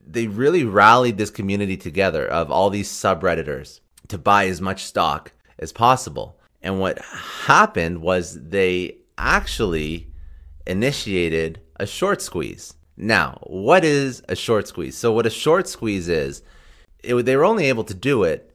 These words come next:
because so many people were already betting that GameStop was going to fail. So because it had lost so much money, all the big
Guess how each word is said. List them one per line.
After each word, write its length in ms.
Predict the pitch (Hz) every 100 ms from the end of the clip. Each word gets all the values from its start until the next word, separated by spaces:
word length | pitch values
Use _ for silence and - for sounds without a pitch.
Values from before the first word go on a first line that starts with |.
| _ -
because 500 | 107 127 113 104 -
so 400 | - - 170 160
many 280 | 160 131 110
people 640 | - 117 117 92 90 -
were 280 | 85 90 - -
already 480 | 101 107 104 98 90
betting 640 | 76 87 80 78 78 80
that 180 | - 76
GameStop 640 | 85 80 78 - 65 62 - _
was 260 | 76 76 -
going 380 | - 69 64 71
to 60 |
fail. 380 | 71 - 60 50
So 220 | - - 82
because 360 | 90 - 113
it 80 | 160
had 100 | 151
lost 340 | 90 85 85
so 100 | -
much 240 | 82 80 -
money, 400 | 76 60 71 - _ _
all 300 | 101 104 113
the 100 | 113
big 560 | 104 95 101 95 -